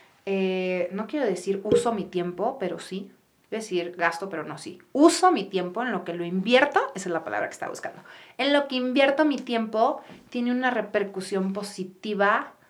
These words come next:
más allá de mí, tiene una trascendencia. Lo que te digo, o sea, yo pensar, creo que no lo puedo dimensionar, que por, aunque me tardé casi un año en lograrlo, pero que no me rendí,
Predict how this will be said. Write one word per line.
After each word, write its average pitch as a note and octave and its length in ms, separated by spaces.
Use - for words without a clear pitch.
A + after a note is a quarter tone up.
más A3 280
allá G3+ 200
de F#3+ 120
mí, F3 140
tiene G#3 200
una A3 220
trascendencia. F#3+ 840
Lo A#3 100
que A3+ 120
te G3 120
digo, G3 300
o F#3+ 60
sea, G#3 140
yo B3 220
pensar, B3+ 400
creo A3+ 140
que A#3 80
no A#3 100
lo A3+ 120
puedo A3 140
dimensionar, F3+ 680
que A3 140
por, A3 800
aunque A#3 260
me A#3+ 160
tardé A#3 380
casi D4+ 260
un B3+ 220
año A#3 240
en A#3 80
lograrlo, F3+ 760
pero G#3 360
que G#3+ 140
no A#3 140
me B3+ 140
rendí, G3 520